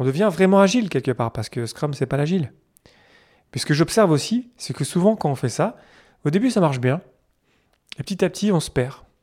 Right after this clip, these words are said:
parce qu'on a oublié les principes fondamentaux. On a oublié de collaborer,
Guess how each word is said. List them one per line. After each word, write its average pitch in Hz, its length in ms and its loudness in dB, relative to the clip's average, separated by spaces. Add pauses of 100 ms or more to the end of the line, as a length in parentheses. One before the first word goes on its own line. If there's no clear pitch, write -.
(160)
parce 127 160 -4
qu'on 143 160 2
a 151 60 2
oublié 156 420 -2 (380)
les 127 80 -4
principes 131 420 -8 (180)
fondamentaux. 120 600 -6 (760)
On 131 100 0
a 135 120 2
oublié 151 480 0 (340)
de 131 80 -2
collaborer, 127 600 -2